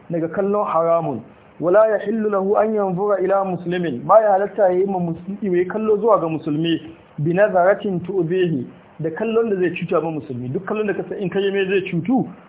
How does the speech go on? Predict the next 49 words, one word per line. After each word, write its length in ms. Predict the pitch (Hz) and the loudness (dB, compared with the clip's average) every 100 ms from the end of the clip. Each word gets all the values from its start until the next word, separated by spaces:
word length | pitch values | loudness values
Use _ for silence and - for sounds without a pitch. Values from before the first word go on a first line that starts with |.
| - | -2
ko 100 | 208 | 4
da 120 | 190 | 4
ka 100 | - | 4
juye 320 | 151 156 196 | 0 -2 0
idon 160 | 196 170 | 0 -2
ka 80 | 175 | -2
ne 100 | 170 | -4
ka 100 | 165 | -2
bashi 300 | 147 180 185 | 0 0 -2
tsoro, 480 | 170 156 147 190 147 - - - | -4 -2 2 0 0 -8 -20 -12
to, 80 | - | -6
baya 220 | 156 170 147 | 0 0 0
halatta. 480 | 143 139 - 113 - - - - | -2 -2 -4 -6 -6 -16 -20 -6
Illa 240 | 247 254 247 | 0 4 4
an 120 | 247 | 4
yakuna 320 | 202 208 196 170 | 0 0 -2 -2
fasikan, 480 | 170 165 170 147 | -4 -4 -6 -6
sai 80 | 170 | -4
in 80 | 269 | 0
wannan 240 | 254 190 | 0 0
fasiki 400 | 175 190 185 175 | 0 -4 -4 -6
ne, 140 | 170 151 | -4 -2
wata 180 | 147 220 | -2 -2
yana 120 | 226 | 0
halatta 280 | 196 196 170 | 0 2 4
a 40 | |
harare 300 | 170 151 156 151 | 4 2 0 -2
fasiki, 480 | 175 160 143 - 113 - - | -2 -4 -8 -10 -12 -14 -10
a 40 | 170 | -6
hita 200 | 165 190 | -4 -2
batu 240 | 160 160 | -4 -4
ne, 160 | 165 175 | -6 -2
a, 240 | 156 135 131 - | 0 0 -4 -6
a 140 | 139 | -6
hita 200 | 131 139 | -4 -2
batu 240 | 165 151 147 | 0 0 -2
ne. 200 | 123 113 - - - - | -6 -8 -14 -20 -18 -2
Fa 60 | 196 | 2
yajibu 320 | 175 151 214 | 2 2 0
hijranu, 560 | 185 156 147 170 170 165 | 2 2 2 0 0 0
yana 120 | 190 | 0
wajaba 240 | 170 180 165 | 0 -2 0
ma 80 | |
a, 180 | 180 156 156 - | 2 2 -2 -4
a, 80 | |
a, 320 | 156 170 170 160 165 165 | -4 -4 -4 -4 -4 -6
a 40 | 156 | -6
nisance 520 | 151 151 143 - 160 | -6 -8 -8 -4 -4
shi, 200 | - - | -4 -10